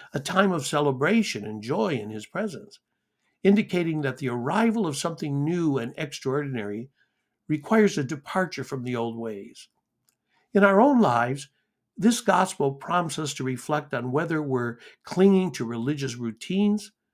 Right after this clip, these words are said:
without truly understanding their deeper purpose. It encourages us to break free from a checklist mentality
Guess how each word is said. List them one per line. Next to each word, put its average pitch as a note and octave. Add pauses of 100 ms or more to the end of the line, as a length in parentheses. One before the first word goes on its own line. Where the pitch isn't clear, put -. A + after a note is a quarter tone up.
(260)
without D#3+
truly G#3+
understanding E3+
their A2+
deeper C3
purpose. - (800)
It D3+
encourages G3
us D#3+
to -
break C#3
free E3+
from A#2
a G#2+ (260)
checklist C#3+
mentality A#2+